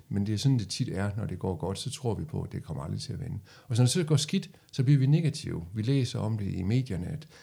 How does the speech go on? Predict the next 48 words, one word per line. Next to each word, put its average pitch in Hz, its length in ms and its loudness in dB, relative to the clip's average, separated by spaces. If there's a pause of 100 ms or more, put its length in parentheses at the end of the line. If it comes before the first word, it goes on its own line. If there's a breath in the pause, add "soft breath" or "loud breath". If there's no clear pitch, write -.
(160 loud breath)
uha, 123 520 6
det 104 140 -2
går 98 160 -2
skidt, 101 260 -2
og 101 80 -2
det 95 80 -2
bliver 98 160 0
aldrig 127 460 6
godt 98 180 -2
igen. 98 280 -6 (800 soft breath)
Og - 80 -10
så 120 100 2
vender 117 240 4
det 101 120 -2
som 95 160 -6
regel, 87 160 -6 (140)
og 101 60 -14
så 110 100 -6
begynder 104 280 -4
det - 60 -8
at - 80 -10
gå 98 80 -8
godt 95 200 -10
igen. 104 260 -8 (240 soft breath)
Og 131 60 2
det 143 60 4
bliver 156 140 8
man 127 120 6
grebet 110 360 2
af, 101 180 0 (100)
og 95 180 -4 (160)
dermed 131 240 4
kommer 107 280 0
man 92 120 -2
jo 92 60 -6
faktisk 117 320 0
ud 147 120 4
af 95 120 -2
rytme. - 300 -2 (400 loud breath)
Jeg 117 80 0
plejer 123 260 6
at 104 80 6
sige 123 220 4
til 113 140 0
mine 92 120 0
foredrag, 95 580 -2
at, 85 180 -6
øh, 85 220 -2